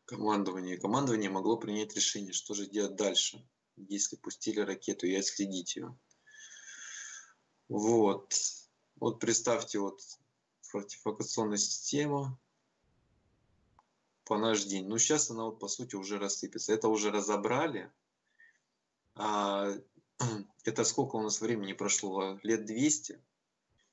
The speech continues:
Не больше, правильно? То-, ну, как, вот, точнее, здесь вот прошло лет двадцать, пятнадцать. И уже начали уже всё растаскивать. А,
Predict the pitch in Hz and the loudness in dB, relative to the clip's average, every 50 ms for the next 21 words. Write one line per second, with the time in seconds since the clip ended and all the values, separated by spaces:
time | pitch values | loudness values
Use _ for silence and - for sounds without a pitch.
0 | _ _ _ 104 104 110 107 107 113 107 101 101 - - - - - 110 123 127 | _ _ _ -6 -6 -4 0 2 2 4 4 2 0 -2 -4 -4 -2 0 0 -2
1 | 123 113 101 87 - - - - - - 131 - 104 87 - - - - - - | -4 -6 -8 -10 -12 -14 -14 -8 -4 -4 0 0 0 -2 -2 -6 -14 -16 -10 -4
2 | - - - - 98 98 95 92 90 87 85 - - 101 98 101 120 156 156 - | -2 -2 -2 -2 -4 -6 -8 -8 -8 -10 -12 -12 -8 -4 0 4 4 4 4 4
3 | 120 107 - 120 110 110 - 147 135 120 113 120 107 101 - _ _ _ - 104 | 0 -2 -2 0 0 2 4 4 4 4 4 2 0 -4 -10 _ _ _ -16 -2
4 | - 107 104 98 - - - - - - - 107 104 - 101 95 98 95 90 - | 2 4 4 4 4 0 -6 -12 -16 -6 -6 -6 -4 -2 -2 -2 -2 -2 -2 -6
5 | - - 95 - _ _ _ _ _ - - - - - - - - - - - | -10 -12 -12 -18 _ _ _ _ _ -20 -20 -20 -20 -20 -20 -20 -20 -20 -20 -20
6 | - - _ _ _ _ _ _ - 110 110 110 - 151 151 139 123 120 117 - | -20 -20 _ _ _ _ _ _ 0 2 4 4 4 4 4 4 2 0 -2 -4
7 | 113 107 113 110 107 107 107 - - - 110 107 110 107 - - - 107 98 - | -2 -2 -2 0 0 -2 -2 -4 -2 -2 0 0 0 0 -2 -2 -4 -4 -4 -4
8 | - - - - 131 - - - - - - _ _ _ _ _ _ _ _ _ | -6 -10 -14 -18 -20 -20 -20 -20 -20 -20 -20 _ _ _ _ _ _ _ _ _
9 | _ _ _ _ _ _ _ _ _ _ _ _ _ _ _ - 104 107 107 107 | _ _ _ _ _ _ _ _ _ _ _ _ _ _ _ -6 -4 -2 0 0
10 | 101 101 98 | 0 0 -2